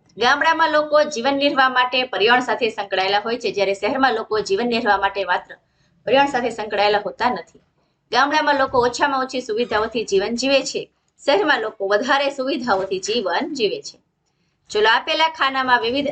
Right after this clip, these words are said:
આર્થિક પ્રવૃત્તિઓના ચિત્ર ચોંટાડો. તો અહીંયા તમને જે આપેલા છે ખાના, નવ ખાના, એમાં તમને જે વ્યવસાયકારોના ફોટા જડે, જેમ કે લેખક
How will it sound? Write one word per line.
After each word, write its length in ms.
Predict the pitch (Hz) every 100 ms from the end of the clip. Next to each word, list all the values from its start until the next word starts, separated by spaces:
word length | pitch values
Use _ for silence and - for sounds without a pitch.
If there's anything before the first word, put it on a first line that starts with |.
| -
આર્થિક 480 | 240 - - 427 -
પ્રવૃત્તિઓના 680 | 254 247 262 247 240 226 226
ચિત્ર 340 | 208 196 202 202
ચોંટાડો. 540 | - 196 196 190 214 190 - _ _ _ _
તો 40 | 226
અહીંયા 240 | 294 285
તમને 260 | 269 262 262
જે 200 | 262 247 254 240
આપેલા 420 | 233 269 254 240
છે 160 | 262
ખાના, 340 | - - 233 208
નવ 220 | 208 262 285
ખાના, 320 | 262 208 -
એમાં 240 | 247 262 262
તમને 300 | 254 247 214
જે 220 | 277 294
વ્યવસાયકારોના 800 | 277 294 - 302 294 269 262 254
ફોટા 440 | 254 254 247 247 262 - _ _ -
જડે, 220 | 247 254 214
જેમ 180 | 226 233
કે 100 | 214
લેખક 280 | 226 247